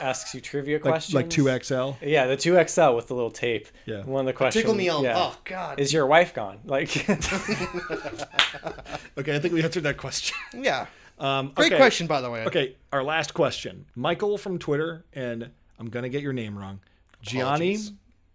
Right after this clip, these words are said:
Speaker 2: Gianni? Uh, they both ask shades of the same thing. Gianni asks, "Any plans for further installments of the bold, ambitious saga that is New Kids on the Rock?"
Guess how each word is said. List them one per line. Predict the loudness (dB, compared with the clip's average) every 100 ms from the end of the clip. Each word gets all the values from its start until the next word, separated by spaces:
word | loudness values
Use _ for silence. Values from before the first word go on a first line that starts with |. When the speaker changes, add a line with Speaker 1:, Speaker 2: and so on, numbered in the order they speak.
| _ -20 _
Speaker 2:
Gianni? | -6 -4 -2 -6 -8 -12 -20 _ _
Uh, | -4 -2
they | -2
both | 0 0 0
ask | -2 -2 -4
shades | -6 -4 -6
of | -8
the | -10
same | -10 -10
thing. | -12 -12 -6
Gianni | -2 -2 -2
asks, | -4 -8 -14 _ _ -6
"Any | -4 -4
plans | -2 -2 -2 -4
for | -4
further | -2 -2 -2
installments | -4 0 0 -2 -6 -8
of | -10 -10
the | -6
bold, | 0 0 0 -4
ambitious | -10 -6 -4 -4 -6
saga | -6 -8 -10 -10
that | -8
is | -10 -8
New | -10
Kids | -8 -10 -8
on | -8
the | -6
Rock?" | -8 -12 -18